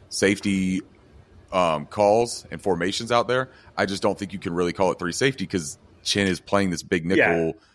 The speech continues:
Speaker 1: You know,
Speaker 2: Right.
Speaker 1: like, it, it's just a different alignment than a
Speaker 2: Mm-hmm.
Speaker 1: safety. But yeah, the three of them, I think you'll see them out there a lot. Our secondary in general, man, was,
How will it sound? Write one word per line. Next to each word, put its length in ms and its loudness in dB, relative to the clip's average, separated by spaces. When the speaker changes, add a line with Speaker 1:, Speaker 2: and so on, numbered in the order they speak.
Speaker 1:
You 160 0
know, 120 2
Speaker 2:
Right. 80 2
Speaker 1:
like, 140 0
it, 160 -4
it's 180 -6
just 220 -2
a 100 0
different 640 -6
alignment 680 -2
than 140 -2
a 40 0
Speaker 2:
Mm-hmm. 100 4
Speaker 1:
safety. 400 2
But 160 2
yeah, 160 2
the 100 -6
three 300 -8
of 80 -4
them, 180 0
I 80 0
think 220 -4
you'll 80 -2
see 180 -4
them 180 -2
out 160 -2
there 120 -6
a 60 -8
lot. 200 -10
Our 100 4
secondary 600 0
in 100 -6
general, 340 0
man, 200 -2
was, 180 -4